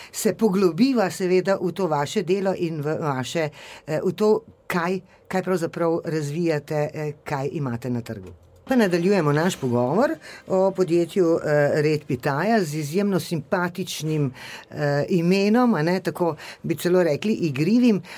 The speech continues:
vendarle pa, eh, produkti, eh, in to, s čemer se ukvarjajo, pa, eh, nimajo kaj dosti z igrivostjo, pa, pa so to visokotehnološko razviti produkti. Eh, Nina, eh, kdo vse lahko ta vaš produkt Red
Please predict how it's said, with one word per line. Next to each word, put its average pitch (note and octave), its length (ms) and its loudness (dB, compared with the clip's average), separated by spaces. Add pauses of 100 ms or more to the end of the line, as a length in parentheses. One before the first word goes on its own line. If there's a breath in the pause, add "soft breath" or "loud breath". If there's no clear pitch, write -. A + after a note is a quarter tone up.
(120)
vendarle F#3+ 360 2
pa, D#3 460 0
eh, D3 200 0
produkti, D#3+ 760 0 (400 loud breath)
eh, D3 480 0
in D#3+ 400 -2
to, F#3 220 0
s F3+ 80 -2
čemer F3+ 260 0
se D#3 100 -6
ukvarjajo, D#3 420 0
pa, C#3+ 260 -2
eh, A2+ 180 -8 (340)
nimajo D3 320 2
kaj D3+ 140 -2
dosti B2+ 420 -2
z B2+ 80 -6
igrivostjo, C3 540 -2
pa, C3+ 140 -4
pa C3 200 -8
so C3+ 160 -8
to C3+ 160 -4
visokotehnološko B2 1000 -4
razviti A#2+ 400 -4
produkti. B2 520 -4 (400 loud breath)
Eh, D#3 220 0
Nina, A3+ 380 2 (560 loud breath)
eh, E3 340 0 (880)
kdo F#3+ 460 0 (100)
vse C4+ 420 0
lahko B3+ 400 -2
ta G#3+ 280 -2
vaš G3 420 -2
produkt D3 560 -2
Red F3 300 2